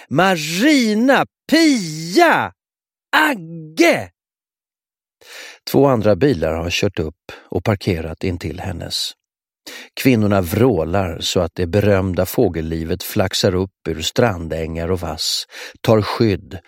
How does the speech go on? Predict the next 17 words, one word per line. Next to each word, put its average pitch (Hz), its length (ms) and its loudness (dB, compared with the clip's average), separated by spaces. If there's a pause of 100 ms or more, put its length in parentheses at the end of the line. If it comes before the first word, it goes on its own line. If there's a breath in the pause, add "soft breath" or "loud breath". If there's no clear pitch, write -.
(140 soft breath)
längre 90 500 0
in 78 220 -4
i 80 80 -4
skogen. - 580 -10 (1500 soft breath)
Hon 113 100 2
tvingar 139 260 4
fram 123 220 2
ett 117 100 -2
leende 92 600 0 (200)
och 110 120 0
går 80 200 0
dem 78 200 -6
till - 120 -8
mötes. - 580 -6 (1400 loud breath)
"Jojo, 101 1000 4 (320)
är 127 180 4
det 117 120 4